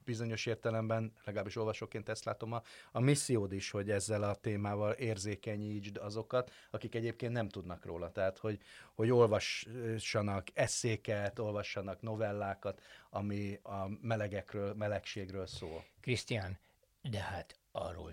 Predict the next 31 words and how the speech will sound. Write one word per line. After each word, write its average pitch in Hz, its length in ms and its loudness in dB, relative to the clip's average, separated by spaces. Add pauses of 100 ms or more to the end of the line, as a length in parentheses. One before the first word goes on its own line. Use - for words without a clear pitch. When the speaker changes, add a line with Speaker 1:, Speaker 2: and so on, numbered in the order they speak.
Speaker 2:
nincs 160 340 0
szó, - 300 -8
nem, 107 320 -2 (220)
hogy 95 260 -4
ez, 101 180 -4 (180)
az 101 200 2
ilyen 110 280 0
tartalmú 95 460 -2
könyvek 92 440 -6
árusítását 92 840 -6 (140)
megtiltották - 760 -4
Speaker 1:
Nem, 104 100 0
csak 113 140 0
Speaker 2:
volna? - 60 -14
Speaker 1:
tizennyolc 117 460 2
éven 107 200 -2
aluliak 98 440 -4 (180)
Speaker 2:
Hát - 100 -6
Speaker 1:
nem 92 160 -4
olvashatják. 87 320 -2
Speaker 2:
kérlek - 220 -8
szépen, - 380 -8 (100)
í-, 196 220 -2
minden, 98 580 0 (100)
ö, - 100 -2 (220)
munkámra 113 840 0
ezen 120 340 0
túl, 139 220 0
amely, 82 320 -6 (100)
hát, - 360 -8
ö, - 60 -8